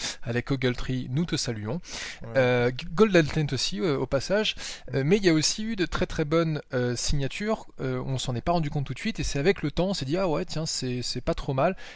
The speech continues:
Speaker 1: Et je pense que dans cette free agency, euh, ouais, on n'a pas été ceux qui avons fait les gros titres dès le départ, mais, euh, alors, je n'ai pas en-, non plus envie de surréagir dans le positif, mais en fait, quand on regarde ce qu'on a, on se dit, «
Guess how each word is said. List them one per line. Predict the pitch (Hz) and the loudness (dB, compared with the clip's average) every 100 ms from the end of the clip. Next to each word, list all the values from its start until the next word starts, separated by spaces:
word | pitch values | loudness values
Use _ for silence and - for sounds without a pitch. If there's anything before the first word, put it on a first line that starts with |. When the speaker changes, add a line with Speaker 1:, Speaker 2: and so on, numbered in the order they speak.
| - | -4
Speaker 1:
Et | |
je | 127 | 0
pense | 190 196 | 0 0
que | 147 | 0
dans | 147 | 0
cette | 180 - | 0 -2
free | - 160 | -2 -2
agency, | 139 139 - | -2 -4 -4
euh, | 151 - | -6 0
ouais, | 147 170 - | 2 4 2
on | 127 | 0
n'a | 120 | 0
pas | - 185 | 2 -2
été | 165 160 | 0 -2
ceux | - - 160 156 - - - | -2 -2 -2 -4 -6 -12 -4
qui | 135 | -2
avons | 131 127 | 0 -2
fait | - | -2
les | 139 | -2
gros | 127 - 156 | 0 0 0
titres | - 165 - - | -2 -2 -4 -4
dès | 127 143 | 0 0
le | 139 | 2
départ, | 139 - 165 - - - - - | 0 4 2 2 -6 -14 -16 -10
mais, | - 127 139 139 143 - - | -4 2 4 4 2 -2 -2
euh, | 127 123 123 123 123 - - | 2 4 4 2 0 -4 0
alors, | 120 113 | 2 2
je | 101 | 2
n'ai | 123 | 2
pas | 175 | 4
en-, | 165 | 6
non | 156 170 170 | 4 4 4
plus | 175 190 | 2 2
envie | 165 165 | 2 2
de | 139 | 0
surréagir | - - 170 160 151 135 151 139 | 0 0 0 2 2 2 2 2
dans | 135 | 0
le | 131 | 0
positif, | 139 123 131 208 - - | -2 -2 -4 -6 -6 -8
mais | 131 131 | -4 -2
en | 135 | 0
fait, | 180 - | -2 -2
quand | - | -2
on | 135 151 | 0 0
regarde | 151 156 160 151 127 | 0 0 2 0 0
ce | - | -2
qu'on | - 131 | -2 0
a, | 139 | 0
on | 185 151 | 0 -2
se | |
dit, « | 123 170 | -4 -6